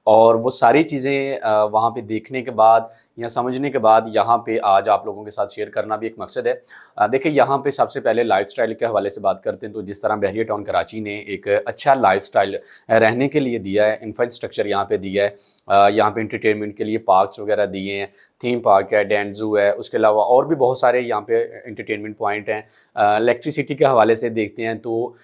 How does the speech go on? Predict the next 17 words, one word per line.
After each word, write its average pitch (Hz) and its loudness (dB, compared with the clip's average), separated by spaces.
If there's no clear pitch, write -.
अ, 104 0
ट्वेंटी 120 -4
फ़ोर 123 0
बाय 123 6
सेवन 110 -2
यहाँ 104 2
पे 98 -2
आपको 104 2
बिजली, 104 -8
पानी, 104 -2
हर 113 2
चीज़ 113 -10
प्रोवाइड 107 0
किया 104 -2
जा 101 0
रहा 101 -2
है। 107 -14